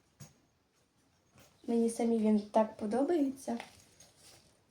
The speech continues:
Буду складувати сюди свою канцелярію, коли буде перше вересня.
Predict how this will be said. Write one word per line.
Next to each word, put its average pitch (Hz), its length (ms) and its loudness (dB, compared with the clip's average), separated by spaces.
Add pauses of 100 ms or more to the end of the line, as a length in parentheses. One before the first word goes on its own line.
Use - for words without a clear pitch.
(760)
Буду 220 180 0
складувати 285 680 4
сюди 285 240 6
свою 196 320 4
канцелярію, 254 680 4
коли 190 480 0
буде 220 180 2
перше 208 280 2
вересня. 202 440 0